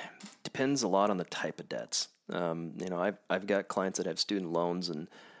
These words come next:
uh, there's all kinds of different repayment plans for student loans, and they wanna get aggressive about paying off debt. But,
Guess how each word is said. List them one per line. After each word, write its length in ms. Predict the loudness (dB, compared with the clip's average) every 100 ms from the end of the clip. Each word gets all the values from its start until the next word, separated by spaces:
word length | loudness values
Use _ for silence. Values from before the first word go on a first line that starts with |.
| -10
uh, 280 | -2 2 2
there's 220 | 2 0
all 140 | 0 0
kinds 200 | -2 -2
of 60 |
different 420 | -2 -2 -4 -4 -8
repayment 480 | -8 -6 -6 -6 -6
plans 280 | -4 -4 -4
for 80 | -4
student 320 | 0 0 0
loans, 240 | -2 -4
and 80 | -2
they 60 | 0
wanna 240 | 0 0
get 160 | 0 0
aggressive 460 | 2 0 2 0
about 280 | -2 -4 -2
paying 240 | -2 -4 -4
off 220 | -6 -2
debt. 260 | 0 0 0
But, 200 | -2